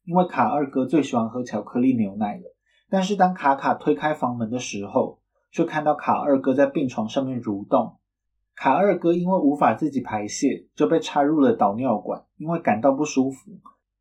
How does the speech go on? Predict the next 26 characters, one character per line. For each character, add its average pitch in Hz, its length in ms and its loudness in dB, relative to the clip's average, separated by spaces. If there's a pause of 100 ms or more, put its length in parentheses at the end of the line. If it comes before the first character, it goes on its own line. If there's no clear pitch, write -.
(240)
卡 135 200 0
二 170 180 2
哥 151 160 2
就 165 100 0
想 127 180 -2
要 117 80 0
自 160 160 -4
己 117 160 -2
拔 104 200 -2
掉 139 180 2
导 104 180 -2
尿 113 220 0
管， - 260 -8 (320)
但 165 120 -2
是 165 140 -8
因 165 60 -12
为 170 140 -2
他 156 160 -4
没 151 120 -4
有 123 100 0
办 143 180 -4
法 - 100 -2
控 127 260 -4
制 120 120 -6
自 120 180 -16
己， - 280 -20